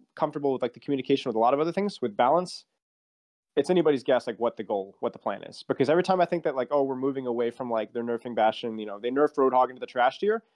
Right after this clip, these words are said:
right? 'Cause people hated the Roadhog meta, right? But then what did they do? They reworked him, and he's, he's actually strong, and he's just as bad as he was before. So, like, I, I feel, I see stuff like that, and I'm just very confused.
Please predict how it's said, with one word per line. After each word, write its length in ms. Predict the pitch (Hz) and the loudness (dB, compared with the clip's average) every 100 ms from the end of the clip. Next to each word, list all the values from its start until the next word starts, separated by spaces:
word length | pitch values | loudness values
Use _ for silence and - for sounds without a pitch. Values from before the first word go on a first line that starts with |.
| _ | _
right? 200 | 151 175 | 2 2
'Cause 140 | 151 | -4
people 220 | - 156 131 | -6 -6 -4
hated 240 | 151 147 | -4 -4
the 60 | 127 | -4
Roadhog 280 | 151 131 | -4 -4
meta, 160 | 117 104 | -6 -4
right? 240 | 123 160 - _ _ _ - | -4 -4 -8 _ _ _ -4
But 100 | 147 | 0
then 100 | 143 | 0
what 120 | 143 | 2
did 40 | |
they 120 | 135 | 2
do? 160 | 131 104 _ - | 0 -6 _ 0
They 220 | 131 127 _ - | 0 0 _ -6
reworked 540 | 110 143 151 131 147 202 | 2 4 6 4 4 2
him, 240 | 214 214 _ _ | 0 -2 _ _
and 120 | 147 147 | -2 0
he's, 220 | 135 - | -2 -2
he's 200 | 139 135 | -2 0
actually 300 | 151 151 - | 2 2 0
strong, 340 | 143 147 151 190 | 0 2 2 2
and 80 | 139 | -4
he's 120 | 120 | -6
just 180 | 143 143 | -6 -4
as 80 | |
bad 160 | 127 127 | 0 2
as 80 | 127 | 2
he 60 | |
was 180 | 123 120 | -2 -4
before. 400 | 117 - 127 98 | -6 -8 -8 -6
So, 140 | - 135 | -4 -2
like, 160 | 120 - | 0 0
I, 120 | 127 | -2
I 160 | - | -2
feel, 240 | 131 180 185 | 0 2 4
I 80 | 156 | 2
see 160 | 220 | -2
stuff 200 | 196 208 | 0 2
like 140 | 143 147 | 2 4
that, 220 | 156 160 | 4 2
and 100 | 131 | -4
I'm 80 | 120 | -12
just 140 | 113 | -18
very 180 | 113 104 | -20 -20
confused. 380 | 104 101 98 | _ -20 -20